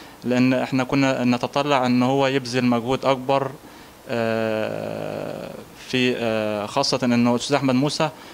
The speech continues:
ما، مش عضو م-، مش عضو نقابة الصحفيين فقط، بل إن هو كان عضو في مجلس نقابة الصحفيين. وكنت أتمنى إن هو الأستاذ يحيى يقوم بدور أكبر من، من، من اللي هو، من التصريحات اللي أنا سمعتها وهو بيقول: "أنا بحاول،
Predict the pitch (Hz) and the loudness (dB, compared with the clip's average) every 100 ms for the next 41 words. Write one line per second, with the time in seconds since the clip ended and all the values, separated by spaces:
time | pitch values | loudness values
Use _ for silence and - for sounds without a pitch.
0 | - - 120 117 120 131 139 135 127 117 | -12 -2 2 2 2 2 0 2 2 0
1 | 113 123 131 135 127 135 127 - 110 117 | 0 0 0 2 0 0 0 -2 -4 -4
2 | 123 139 - 143 - - - - - 120 | -2 -2 0 -2 -4 -20 -20 -12 0 2
3 | 123 123 139 135 135 123 139 131 135 135 | 4 4 2 2 2 2 0 0 -2 -2
4 | 120 123 120 127 123 123 110 110 117 131 | -2 -2 -2 -4 -4 -4 -4 -4 -4 -2
5 | 160 151 - - - - - 120 123 120 | -4 -6 -14 -18 -18 -16 -6 0 2 2
6 | 120 120 120 120 120 113 120 127 - 147 | 2 2 2 2 2 0 -4 -4 -2 2
7 | 143 143 151 156 147 143 143 - 135 143 | 2 4 2 4 2 2 2 0 -2 0
8 | 143 135 131 123 127 139 147 135 147 135 | 2 2 2 2 4 4 4 2 2 2
9 | 147 135 139 131 127 120 120 101 117 113 | 0 0 2 2 2 4 2 2 2 0
10 | 113 110 117 135 127 120 117 113 - - | 0 0 0 2 2 4 4 2 -4 -20
11 | - - 113 - - 120 139 131 127 123 | -10 -2 -2 -2 -4 -2 0 2 0 0
12 | 113 - 139 143 139 - - 117 123 120 | -2 0 2 2 0 -2 0 2 2 2
13 | 127 131 127 123 117 113 135 143 147 | 2 2 2 2 0 2 2 2 0